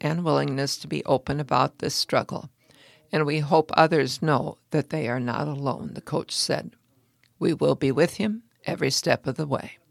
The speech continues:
Iowa, which is eight and six overall and zero and three in the Big Ten,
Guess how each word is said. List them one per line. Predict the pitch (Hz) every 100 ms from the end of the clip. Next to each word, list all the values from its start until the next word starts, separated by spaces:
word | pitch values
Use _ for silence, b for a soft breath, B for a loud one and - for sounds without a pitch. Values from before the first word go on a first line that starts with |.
| _ _ _ _ _ b b b b b b b b _
Iowa, | 151 165 151 120 151
which | 147 -
is | 156
eight | - 156 165
and | 143
six | - 156 - -
overall | - 143 143 127 147 127 127
and | - 131
zero | 117 160 151 139
and | 151
three | - - 160 131
in | - 135
the |
Big | 123 143 -
Ten, | - 160 - -